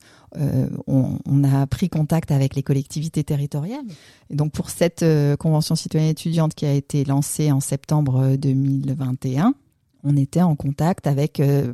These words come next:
plusieurs collectivités territoriales et dont les plus engagées étaient la mairie de Fontainebleau, qui nous accueillait si bien pour la, pour cette nouvelle école,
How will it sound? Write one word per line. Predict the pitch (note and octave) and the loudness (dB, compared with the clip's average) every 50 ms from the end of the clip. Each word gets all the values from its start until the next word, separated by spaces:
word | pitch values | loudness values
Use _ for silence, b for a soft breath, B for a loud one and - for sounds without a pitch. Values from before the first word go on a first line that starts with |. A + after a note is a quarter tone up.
| - - | -8 -10
plusieurs | - - E3 D#3 D3 D#3 D#3+ D#3 | -8 -4 -4 -2 0 0 0 0
collectivités | - - C#3 C3 C3 - - - C3+ C3+ C#3 - - D3+ C#3+ | 0 0 0 0 -2 -4 -6 -6 -6 -6 -6 -6 -6 -8 -6
territoriales | - C#3 C3+ C3 - - C3 A#2+ B2 C#3+ D3 D#3+ F#3 G3+ G3+ | -2 -2 -2 -2 0 0 0 0 0 2 0 2 2 2 2
et | E3+ | 2
dont | C#3+ C#3 | 2 2
les | C3+ C3+ | 2 0
plus | C3 - - F3 D3+ | 0 -2 0 0 2
engagées | C#3+ C3 B2+ B2+ A#2+ B2+ C#3 D#3 E3 F#3 G#3 | 2 2 2 2 2 2 2 4 2 4 4
étaient | F3 C3+ - - C#3+ D#3 F3 F#3 | 2 0 0 0 2 2 2 2
la | E3+ D3 C#3 | 4 4 4
mairie | D3 C#3+ C#3 D3 | 4 4 4 2
de | D3 | 0
Fontainebleau, | - - C#3+ C#3+ C3+ C3 D#3 F3 A3+ C#4+ C#4+ | 0 -2 -2 0 2 2 2 2 2 0 -2
qui | - - D#3 | -2 0 0
nous | C#3+ C3+ | 2 2
accueillait | C3+ C3 - - C3 C3+ C#3 | 2 0 0 0 0 0 -2
si | C3+ - - D#3 | -4 -6 -6 -6
bien | D#3+ D3+ C#3 C#3 - | -4 -2 -4 -4 -4
pour | - C#3 C3 | -6 -6 -6
la, | C3 D3 D#3 D#3+ - b b b b b b b b b b b | -6 -6 -8 -12 -14 b b b b b b b b b b b
pour | - D#3 | -12 -10
cette | D3+ - D#3 - - | -8 -6 -6 -4 -2
nouvelle | D3+ C#3+ C#3 C#3+ | -2 0 0 0
école, | C#3 C#3 - - F3+ G3 G#3+ C4 | 0 0 0 2 2 2 2 0